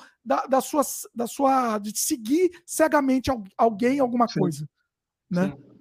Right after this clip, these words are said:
Speaker 2: Sim, sim.
Speaker 1: O Corinthians, vou seguir o Corinthians, vou seguir Deus, vou seguir,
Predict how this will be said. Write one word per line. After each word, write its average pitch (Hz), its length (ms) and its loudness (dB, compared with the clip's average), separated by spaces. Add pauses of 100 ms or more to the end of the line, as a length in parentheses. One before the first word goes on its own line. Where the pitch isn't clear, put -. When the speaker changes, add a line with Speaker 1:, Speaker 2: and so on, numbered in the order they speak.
(300)
Speaker 2:
Sim, 269 220 -10
sim. - 60 -16
Speaker 1:
O - 80 -8
Corinthians, 254 720 4
vou 233 120 2
seguir 240 220 -4
o 254 80 -4
Corinthians, 302 540 0
vou 277 120 0
seguir 220 240 -8
Deus, 277 420 0
vou 254 100 -4
seguir, 240 220 -10